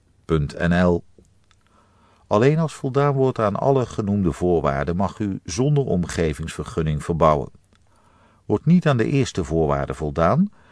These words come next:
dan is een omgevingsvergunning nodig om de strijdigheid met het bestemmingsplan op te heffen. Wordt wel aan de eerste voorwaarde voldaan, maar niet aan een van de andere voorwaarden, dan is een omgevingsvergunning voor het bouwen noodzakelijk.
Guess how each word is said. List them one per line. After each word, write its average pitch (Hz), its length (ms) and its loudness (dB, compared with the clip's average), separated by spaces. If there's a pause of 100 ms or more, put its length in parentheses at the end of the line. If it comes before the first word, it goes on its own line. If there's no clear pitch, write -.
(200)
dan 147 180 4
is 135 100 2
een 127 80 -4
omgevingsvergunning 90 1000 0
nodig 76 440 0 (260)
om 127 140 -2
de 113 80 0
strijdigheid 127 880 -2
met 87 140 0
het 73 100 -4
bestemmingsplan 76 880 -2
op - 200 0
te - 80 0
heffen. 76 340 -2 (960)
Wordt - 220 -10
wel 110 340 4
aan 160 160 2
de 156 100 2
eerste 151 360 -2
voorwaarde 123 520 2
voldaan, 98 440 2
maar 80 180 2
niet 85 380 0
aan 71 280 -2
een 85 280 -4
van - 140 -14
de 87 80 -10
andere 123 360 2
voorwaarden, 147 640 2 (520)
dan 117 320 2
is 101 120 0
een 78 120 0
omgevingsvergunning 90 1120 -2
voor 78 180 -4
het 71 140 -4
bouwen 76 460 2
noodzakelijk. 78 880 -2